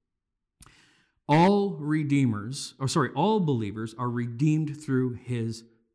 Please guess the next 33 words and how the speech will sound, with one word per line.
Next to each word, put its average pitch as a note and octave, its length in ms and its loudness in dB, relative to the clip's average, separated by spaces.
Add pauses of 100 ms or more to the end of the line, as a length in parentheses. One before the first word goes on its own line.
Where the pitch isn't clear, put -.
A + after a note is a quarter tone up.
(140)
blood. G#2 260 -8 (1500)
All E3+ 360 2
believers G#2+ 680 -2
are A2+ 100 -6
redeemed A2 760 -4 (480)
through A2+ 140 -4
his G#2+ 180 -4
blood. G#2+ 340 -10 (840)
And B2+ 140 2
if C3+ 140 2
you D3 180 2
are B2+ 140 0
deemed, C3 600 0
redeemed, B2+ 520 -2
it A#2+ 80 -2
means A#2+ 180 0
you A#2 160 -2
are A2 60 -2
bought G#2+ 360 -10
back. B2+ 320 -4
If A2 140 -8
you're A2+ 80 -6
redeemed, A2+ 640 -2
it A#2+ 100 -8
means C3 260 -4
that A2+ 120 -10
the A2+ 180 -6
old D#3+ 320 0
things, B3 360 -4
they D3 100 -6
no D3 160 -6
longer C#3+ 380 -8
apply B2 560 -8